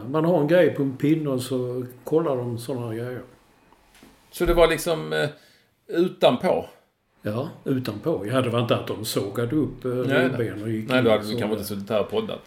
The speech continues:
Speaker 1: Nej, ja, du, det vet man inte. Podden ska
Speaker 2: Ja,
Speaker 1: fram
Speaker 2: den ska
Speaker 1: alltid.
Speaker 2: ut.
Speaker 1: Nej, men det, nej, men lite orolig så. Det var min vanliga doktor som tyckte att högt blodtryck, eh, kanske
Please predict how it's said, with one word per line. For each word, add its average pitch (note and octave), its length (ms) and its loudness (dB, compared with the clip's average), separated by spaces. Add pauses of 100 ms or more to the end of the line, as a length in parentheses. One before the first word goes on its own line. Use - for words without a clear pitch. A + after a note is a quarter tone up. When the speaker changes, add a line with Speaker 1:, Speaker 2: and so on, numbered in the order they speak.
Speaker 1:
Nej, A#2+ 440 2
ja, A#2+ 80 -6 (160)
du, B2 160 2
det A2+ 140 -4
vet D3+ 180 -4
man C#3+ 100 -2
inte. C3+ 160 0
Podden A#2+ 440 -2
ska B2+ 160 -4
Speaker 2:
Ja, C3 80 -4
Speaker 1:
fram A#2+ 260 6
Speaker 2:
den A#2+ 100 2
ska C3+ 100 -2
Speaker 1:
alltid. B2+ 260 -2
Speaker 2:
ut. - 80 -10 (460)
Speaker 1:
Nej, E3+ 300 6
men G3 100 4
det, F3 480 6
nej, C#3+ 320 -2
men C#3+ 120 0
lite D#3+ 240 2
orolig F3 520 2
så. C#3+ 280 0
Det C3+ 80 -2
var C#3+ 260 -2
min C3+ 420 0
vanliga C3+ 400 0
doktor C#3 400 -2
som B2+ 200 -2
tyckte B2+ 320 -2
att A2+ 140 -6
högt A#2+ 280 0
blodtryck, A#2+ 520 -4
eh, B2+ 220 -2
kanske E3 220 -4